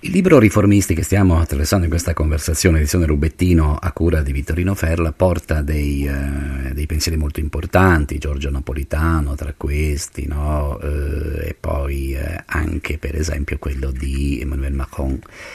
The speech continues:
Lei poco fa diceva, eh, dell'Europa, e l'intervento di Emmanuel Macron in questo, in questo libro è un intervento molto importante, anche molto realista, quando soprattutto, eh, Macron parla,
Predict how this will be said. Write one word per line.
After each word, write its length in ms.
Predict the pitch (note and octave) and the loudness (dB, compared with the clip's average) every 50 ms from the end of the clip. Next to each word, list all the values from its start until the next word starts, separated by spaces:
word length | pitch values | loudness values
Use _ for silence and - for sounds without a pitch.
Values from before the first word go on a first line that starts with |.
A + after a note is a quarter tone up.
| - - - - - | -18 -20 -18 -10 -2
Lei 100 | G#2+ G#2+ | -2 0
poco 220 | - F2 D#2+ E2 | 0 0 0 0
fa 180 | D#2+ - F#2 F#2 | 0 0 0 0
diceva, 840 | F2 D#2+ D2+ - - E2 E2 E2 E2 D#2+ D#2 D2+ D2 C#2+ C#2 C#2 - | 0 0 0 0 0 2 2 2 2 2 4 4 2 2 0 -2 -2
eh, 400 | - D#2+ D2 C#2 C2+ C2 C2 B1 | -2 0 0 2 2 2 0 0
dell'Europa, 800 | B1 C#2 C#2 C#2+ D2 D#2+ F2 F2 D#2+ D2 C#2 - - C2 B1+ - | 0 0 0 2 2 4 4 4 4 2 0 -2 -4 -4 -4 -2
e 200 | - A2+ B2 B2+ | 0 2 2 2
l'intervento 880 | B2 G#2+ G2+ F#2 F2 - G2 F#2+ F#2 G#2+ A#2 B2+ C3+ C3+ - - F#2 E2 | 2 2 0 0 0 0 0 2 4 4 4 4 4 2 2 2 0 2
di 140 | C#2+ D2+ D2 | 2 2 0
Emmanuel 340 | D2 D2 D2 D2+ F#2 A2+ | 2 2 0 2 2 2
Macron 360 | A#2 G2+ E2+ - - D#2 C#2+ C2+ | 2 0 0 0 0 0 0 0
in 120 | C2+ C2+ | 0 0
questo, 640 | - D2 D2 - - - C#2+ C#2 C2 B1+ C2 B1+ - | 0 -2 -2 -2 -2 -2 0 0 2 0 0 -2 -4
in 100 | C#2+ D2 | -4 -6
questo 240 | D2 - D2+ - - | -4 -4 -6 -4 -2
libro 200 | D2 D#2+ F#2 D#2+ | -2 0 0 0
è 40 | C#2+ | 0
un 40 | B1+ | -2
intervento 320 | - B1+ B1+ C2+ C2+ C2 | -2 -2 -2 -2 -2 -2
molto 220 | C2 C2 B1 - C2+ | -2 -4 -2 -4 -4
importante, 720 | B1+ B1 - A#1+ A#1+ - - D2 D2 C#2 C#2 C2 - - | -4 -4 -4 -6 -4 -2 0 2 2 2 0 -2 -4 -6
anche 320 | - - - D2+ - - D2 | -4 -2 -2 -2 -2 -2 -4
molto 300 | C#2+ C2+ C2 - - C#2 | -4 -4 -4 -4 -4 -4
realista, 520 | C2+ C2 C2 D2+ D#2+ D#2 D2+ - - D2 | -2 0 2 2 2 2 2 0 -4 -4
quando 320 | - D#2+ D#2 D2+ D2 C2+ | -2 0 0 0 0 -2
soprattutto, 680 | C#2+ - - - - C#2+ - - D2 D2+ - - - - - - - - - - - - - - - | -6 -8 -8 -8 -8 -8 -4 0 0 0 0 -2 -6 -6 -6 -6 -14 -16 -16 -16 -16 -18 -18 -12 -4
eh, 280 | - D2+ D2 C#2+ C#2 | 0 0 2 2 2
Macron 420 | C2+ C#2 C#2 D#2+ F2+ G2 F#2 E2+ - | 2 0 0 2 2 2 2 2 0
parla, 680 | - - D#2 D#2+ E2 F2 F2 E2+ E2 D#2 D#2 D2+ D2 | 0 2 4 4 4 2 2 2 2 2 4 2 2